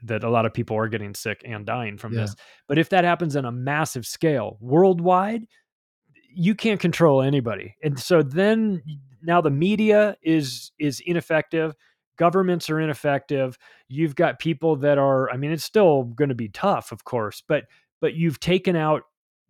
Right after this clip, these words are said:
Speaker 1: their prime mind control mechanism, which is the mainstream media. If you get rid of that, you're on the right path. Then you get rid of the government, um, all the little puppets that are out there in government telling you, "Oh, well, you know, it's safe and effective and you have to do this. And we're,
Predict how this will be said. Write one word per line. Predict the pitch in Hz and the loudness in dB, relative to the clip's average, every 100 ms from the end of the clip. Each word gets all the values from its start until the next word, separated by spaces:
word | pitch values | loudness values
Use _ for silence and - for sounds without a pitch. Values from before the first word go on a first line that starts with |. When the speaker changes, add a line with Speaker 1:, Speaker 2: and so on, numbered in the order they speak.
| 135 | -6
Speaker 1:
their | 143 135 | -2 -2
prime | - 170 160 151 139 131 - _ _ 143 _ 143 | 0 2 2 0 -2 -8 -14 _ _ _ _ _
mind | 139 151 - | -4 -4 -4
control | 120 127 113 | -4 -2 -2
mechanism, | 120 123 123 107 107 104 | -2 -2 -4 -10 -10 -10
which | 104 - | -10 -8
is | 113 - | -10 -8
the | |
mainstream | 120 123 117 - 110 | -8 -6 -8 -8 -10
media. | 110 117 95 | -8 -10 -12
If | - | -12
you | 139 | -4
get | 139 139 | -2 0
rid | 156 | -2
of | 131 | 0
that, | 143 131 | 0 0
you're | 127 131 | -2 -4
on | 120 | -4
the | 117 | -4
right | 120 110 | -4 -4
path. | - 127 107 - - _ | -4 -4 -6 -12 -20 _
Then | 143 | -2
you | 175 | 0
get | 170 160 | 2 2
rid | 165 | 2
of | 139 | 0
the | 127 | -4
government, | 113 147 156 147 139 135 - _ _ _ | 0 2 2 0 -2 -6 -14 _ _ _
um, | 143 135 131 127 123 120 | -4 -2 0 -2 -4 -4
all | 147 156 | 2 2
the | 147 | 2
little | 147 135 | 2 0
puppets | - 196 - - - | 0 -2 -2 -8 -12
that | - 131 | -6 -4
are | 127 | -2
out | 127 123 | -2 -2
there | 139 131 | -2 0
in | 127 127 | -2 -2
government | 143 135 127 | -2 -2 -4
telling | 143 139 | -4 -2
you, | 120 120 | -4 -2
"Oh, | 165 156 | 2 4
well, | 143 135 | 4 2
you | 151 139 | 2 0
know, | |
it's | 120 | 0
safe | - 160 147 | 2 2 2
and | 147 | -4
effective | - 143 - 120 | 0 0 0 -4
and | 127 | 0
you | 156 | 2
have | 143 | 0
to | - | -2
do | 123 139 | -2 -2
this. | 135 131 - | 0 -4 -6
And | 120 | -8
we're, | 120 143 | -2 -2